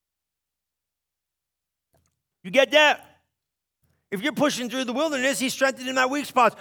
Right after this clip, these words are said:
What are you gonna do? In the book, in the book of Judges, I wanna give you this, right? Remember, I'm not gonna go there for time's sake. But do you remember when God, when Moses was getting, he was hammered. It was way too much work. And he said, "Listen," he said, "you gotta break these people up,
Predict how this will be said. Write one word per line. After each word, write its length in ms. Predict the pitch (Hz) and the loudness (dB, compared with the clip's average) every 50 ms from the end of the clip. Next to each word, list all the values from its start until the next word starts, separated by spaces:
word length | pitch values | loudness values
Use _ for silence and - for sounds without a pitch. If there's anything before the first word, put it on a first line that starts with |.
| - - - | -18 -8 -4
What 100 | 240 262 | -2 -2
are 40 | |
you 60 | 269 254 | 2 2
gonna 120 | 240 175 | 2 2
do? 60 | - - - | 0 -6 -4
In 100 | 220 247 | -2 0
the 80 | 254 233 | 0 0
book, 360 | 175 330 381 381 - - - _ _ _ - | 0 0 -4 -4 -4 -8 -20 _ _ _ -8
in 100 | 233 254 | -6 -4
the 80 | 254 226 | -4 -4
book 260 | 180 330 359 226 233 | -2 -4 -4 -4 -6
of 80 | 233 | -8
Judges, 380 | 170 143 240 240 208 185 190 175 | -2 0 0 0 2 0 -2 -2
I 40 | 202 | -2
wanna 140 | 208 214 202 | -2 -2 -2
give 140 | 208 208 | -2 -4
you 80 | 185 170 | -2 -2
this, 80 | 156 131 | -2 0
right? 200 | 196 196 185 185 - _ _ _ _ | 2 2 2 0 -4 _ _ _ _
Remember, 260 | 208 254 247 220 - - _ _ _ _ _ _ 190 | 0 0 0 0 -4 -12 _ _ _ _ _ _ -10
I'm 160 | 196 202 220 | -8 -4 0
not 160 | 254 269 233 | 2 2 2
gonna 120 | 202 220 | 2 0
go 100 | 190 196 | 0 0
there 80 | 185 185 | -2 -2
for 80 | 139 139 | -4 -2
time's 240 | - 175 165 143 | -4 -4 -4 -2
sake. 140 | - 156 117 - _ _ _ _ _ _ | -6 -10 -10 -10 _ _ _ _ _ _
But 120 | - 214 160 | -16 -14 -6
do 80 | 220 | -4
you 100 | 294 320 | -2 -2
remember 480 | 311 294 269 262 254 247 240 214 156 - _ _ _ _ _ _ _ - | -2 0 2 2 4 4 2 -2 -4 -12 _ _ _ _ _ _ _ -8
when 160 | 170 180 165 | -8 -2 2
God, 340 | 214 240 240 233 220 165 - - _ _ _ _ _ _ _ _ _ _ _ _ _ _ | 4 4 6 4 2 0 -6 -14 _ _ _ _ _ _ _ _ _ _ _ _ _ _
when 160 | - 170 160 147 147 | -8 -6 -6 -6 -2
Moses 340 | 185 214 233 220 185 208 185 | 2 2 2 2 0 -4 -6
was 180 | 165 170 151 | -6 -6 -6
getting, 400 | 139 185 180 170 165 160 151 151 - 151 | -4 -6 -4 -4 -6 -8 -8 -10 -10 -8
he 140 | 156 196 214 | -6 -6 -6
was 120 | 180 127 | -6 -6
hammered. 280 | 147 185 185 156 139 135 | -6 -6 -6 -6 -6 -8
It 40 | 139 | -10
was 120 | 127 110 | -10 -8
way 160 | 160 208 214 | -4 -4 -4
too 140 | - - 180 | -4 -4 -6
much 180 | 180 160 - 156 | -8 -8 -6 -6
work. 220 | 165 135 107 _ _ - - - - | -8 -8 -8 _ _ -20 -20 -18 -6
And 80 | - 170 | -4 -4
he 80 | 190 | -4
said, 140 | 170 165 175 | -4 -4 -4
"Listen," 280 | 185 185 151 139 123 101 - - - - | -4 -4 -4 -4 -8 -10 -10 -20 -16 -12
he 80 | 226 | -8
said, 80 | 208 247 | -8 -6
"you 60 | 247 | -2
gotta 140 | 254 262 214 | 0 0 0
break 280 | 156 156 196 220 214 - | 0 0 -2 -2 -2 -4
these 180 | 226 226 - | -8 -8 -8
people 320 | - 214 214 - 180 170 170 | -6 -8 -8 -8 -6 -2 0
up, 340 | 165 165 165 156 156 - | 2 2 2 0 -6 -20